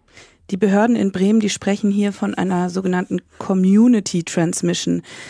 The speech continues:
Also das heißt, dass es unklar ist, wo und bei wem sich die Menschen infiziert haben. Das heißt, dass die Kontaktverfolgung extrem schwer ist. Noch im August, da war das viel leichter, die Infektionsketten nachzuverfolgen.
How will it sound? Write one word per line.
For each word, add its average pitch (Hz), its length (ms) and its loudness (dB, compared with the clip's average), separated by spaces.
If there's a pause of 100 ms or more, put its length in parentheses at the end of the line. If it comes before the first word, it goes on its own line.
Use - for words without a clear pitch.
(340)
Also 185 140 0
das 190 240 -2
heißt, 208 240 0
dass 208 140 -4
es 196 200 -8
unklar 247 460 2
ist, - 240 -6
wo 202 160 2
und 208 220 0
bei 185 180 0
wem 202 220 2
sich 196 120 -2
die 190 120 -4
Menschen 196 320 0
infiziert 208 580 0
haben. 170 300 -2
Das - 200 -6
heißt, 180 220 -2
dass 185 140 -4
die 180 120 -6
Kontaktverfolgung 185 1080 -4
extrem - 500 -2
schwer 180 340 0
ist. - 240 -6 (520)
Noch 196 120 0
im 196 160 0
August, 185 460 0
da 190 100 0
war 180 160 0
das 190 220 -6
viel 226 200 0
leichter, 196 420 0
die 180 100 -2
Infektionsketten 185 800 -2
nachzuverfolgen. 180 800 -2